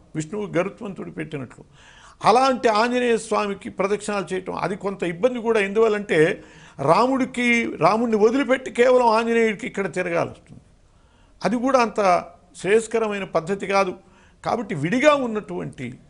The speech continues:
దేవాలయంలో ప్రదక్షిణాలు చేస్తూ, ఆ ప్రదక్షిణాలు చేసేటటువంటివి కూడా చాలా నిదానంగా చేయాలి అన్నారు. నిండు గర్భవతి బిందెడు నీళ్లు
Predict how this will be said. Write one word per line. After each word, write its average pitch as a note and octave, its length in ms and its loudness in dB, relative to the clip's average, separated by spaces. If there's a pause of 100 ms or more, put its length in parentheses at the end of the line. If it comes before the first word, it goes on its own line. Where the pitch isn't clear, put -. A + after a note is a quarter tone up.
(140)
దేవాలయంలో E3+ 800 -2
ప్రదక్షిణాలు D#3+ 800 -8
చేస్తూ, D3 360 -8 (420)
ఆ F3+ 80 2
ప్రదక్షిణాలు G#3 640 -4 (120)
చేసేటటువంటివి F#3 880 -6
కూడా F#3 340 2 (1200)
చాలా F#3 300 4
నిదానంగా A3 640 0 (120)
చేయాలి G3+ 360 2
అన్నారు. F3+ 400 0 (720)
నిండు G#3+ 580 -2
గర్భవతి G3 800 0 (580)
బిందెడు A3 480 0
నీళ్లు A#3 640 -2